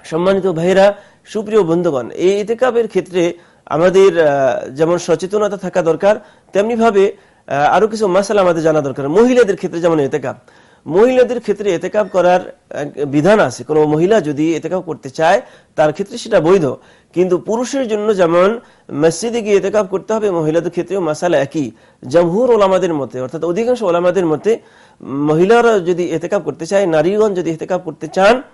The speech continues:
তাহলে তাদেরকেও ওই মসজিদে যেতে হবে, যেই মসজিদে মহিলাদের জন্য আলাদা ব্যবস্থা রয়েছে।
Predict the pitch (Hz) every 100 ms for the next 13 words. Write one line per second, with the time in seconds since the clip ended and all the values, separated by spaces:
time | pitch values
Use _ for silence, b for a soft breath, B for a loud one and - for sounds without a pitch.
0 | b b b 160 175 180 170 180 175 226
1 | 240 - B B - 185 220 220 220 -
2 | 156 208 214 180 208 202 208 214 175 180
3 | 170 165 - 214 196 170 170 202 190 170
4 | 185 170 160 165 151 143 165 - 190 226
5 | - 113